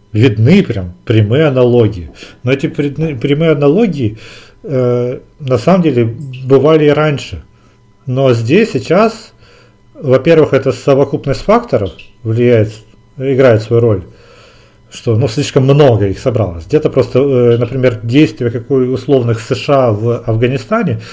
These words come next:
там можно было две-три параллели провести. А вот тут их десяток, десятки.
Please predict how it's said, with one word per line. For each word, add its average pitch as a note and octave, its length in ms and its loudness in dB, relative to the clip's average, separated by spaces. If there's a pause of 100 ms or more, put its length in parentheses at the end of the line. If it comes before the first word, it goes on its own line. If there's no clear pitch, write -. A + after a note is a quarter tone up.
(200)
там G3 180 2
можно C#3 300 0
было A#2 280 2
две-три B2+ 540 -2
параллели G#2 560 -2 (240)
провести. G2+ 580 -4 (680)
А B2+ 60 0
вот A#2+ 140 0
тут A#3+ 180 2
их D3 80 2 (160)
десяток, A2+ 640 -2 (600)
десятки. A2 800 -4